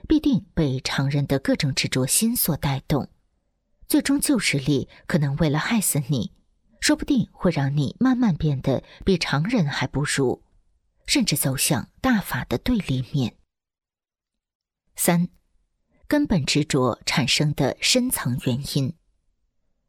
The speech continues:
我们为什么会产生这个根本执着呢？它不可能没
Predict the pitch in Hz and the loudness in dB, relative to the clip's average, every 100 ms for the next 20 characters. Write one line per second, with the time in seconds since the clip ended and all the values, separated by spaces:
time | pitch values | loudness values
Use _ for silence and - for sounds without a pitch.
0 | _ _ _ _ _ - 247 262 311 240 | _ _ _ _ _ 0 2 4 2 2
1 | - 143 139 120 120 165 - 139 135 151 | 0 0 0 0 0 0 0 -2 0 0
2 | 147 - 156 131 - 247 220 143 - 131 | 2 0 0 0 0 0 0 0 0 -2
3 | 127 117 - 113 - _ _ _ _ _ | -2 -2 -2 -4 -6 _ _ _ _ _
4 | - 294 302 - - 127 113 123 - 165 | -2 0 0 -2 -4 -2 -2 -2 -2 -2